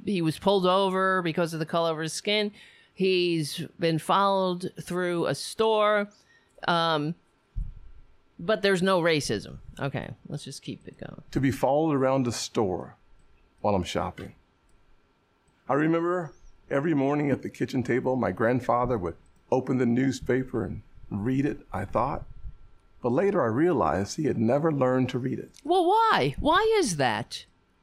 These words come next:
Speaker 1: Hmm? Is that because, why? He never learned to read?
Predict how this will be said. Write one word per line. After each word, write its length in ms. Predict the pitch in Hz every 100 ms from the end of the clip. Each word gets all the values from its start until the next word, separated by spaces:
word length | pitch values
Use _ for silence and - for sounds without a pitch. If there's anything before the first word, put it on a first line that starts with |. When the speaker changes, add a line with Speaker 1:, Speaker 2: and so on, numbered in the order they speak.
| _ _ _ _ _ _ _ _
Speaker 1:
Hmm? 240 | 202 240 330 - _ _ _ _
Is 160 | 254 240
that 220 | 277 285
because, 800 | 254 240 247 233 226 214 196 -
why? 400 | 220 240 123 - _ _ _ _ _ _
He 180 | - 196
never 400 | 196 220 233 254
learned 440 | 214 226 240 240 208
to 120 | 220
read? 600 | 202 226 240 277 370